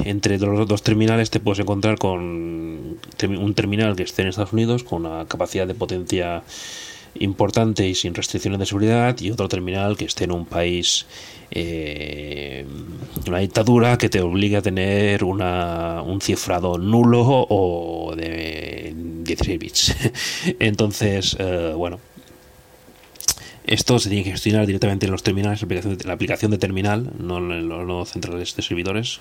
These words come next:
y, bueno, eh, implica una mayor complejidad en la, en la aplicación. Bueno, eh, ¿cuál es más seguro de los dos?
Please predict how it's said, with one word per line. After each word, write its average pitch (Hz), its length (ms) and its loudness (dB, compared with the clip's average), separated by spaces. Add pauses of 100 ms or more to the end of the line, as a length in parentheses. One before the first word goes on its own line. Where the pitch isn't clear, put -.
(800)
y, 117 300 4
bueno, 98 380 -2
eh, 92 280 2
implica 92 360 0
una 95 100 -2
mayor 90 380 -2
complejidad 95 840 -4 (240)
en 82 200 -8
la, 80 180 -12
en 82 140 -6
la 82 100 -6
aplicación. - 560 -10 (1900)
Bueno, 151 200 0 (320)
eh, 131 600 2 (520)
¿cuál 147 200 4
es 160 60 6
más 165 220 6
seguro 156 560 4
de 143 160 2
los 127 240 0
dos? 117 380 0